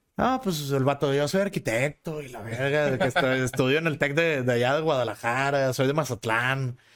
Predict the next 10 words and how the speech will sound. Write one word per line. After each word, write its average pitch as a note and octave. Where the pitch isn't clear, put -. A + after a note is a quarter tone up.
"No, G#3+
pues G#3+
chido". E3
Y C#3+
en C#3+
eso D3+
de F3+
repente, D3
"Hey, G#3+
Mau", G#3